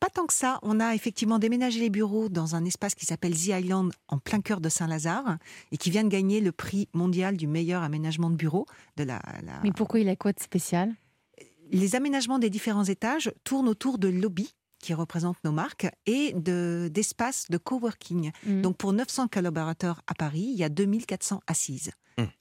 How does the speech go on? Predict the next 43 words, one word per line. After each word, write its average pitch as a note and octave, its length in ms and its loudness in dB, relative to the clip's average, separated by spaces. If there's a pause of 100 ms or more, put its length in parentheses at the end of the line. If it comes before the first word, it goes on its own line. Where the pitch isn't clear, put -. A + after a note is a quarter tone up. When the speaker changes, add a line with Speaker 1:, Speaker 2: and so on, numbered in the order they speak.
(360)
Speaker 2:
Et A3+ 100 6
donc, A3+ 260 2
et, A#3 320 4
et A3+ 60 2
comme A#3 160 2
disait A3+ 200 2
Emmanuel, G#3+ 320 2
ça C4 100 -2
se - 40 -12
passe G#3 140 0
aussi A3 280 0
dans C4 100 2
les A3 100 2
couloirs, F#3+ 380 2
c'est-à-dire F#3 240 -2
qu'on G3+ 120 0
croise, A3+ 300 2
Speaker 1:
Absolument. G#3 140 0
Speaker 2:
on A3 80 -2
Speaker 1:
Du G3+ 160 2
Speaker 2:
peut, A#3+ 100 4
Speaker 1:
flex A#3 220 6
Speaker 2:
euh, G#3 40 4
Speaker 1:
office, - 400 -2
hein. G3 180 -2
Et G#3 100 2
flex - 260 -2
office, D#4+ 260 0
c'est A#3+ 120 0
pas G#3+ 120 -2
le G3+ 80 2
premier A#3 380 0
arrivé, G#3+ 420 0
le G#3+ 120 -2
premier G#3 260 0
servi, F#3+ 340 0
puisqu'il G#3 280 2
y - 40 6
a - 20 0
Speaker 2:
Mhm. - 60 -4
Speaker 1:
plus A#3 220 -2
de G#3 80 2
sièges G3 400 -2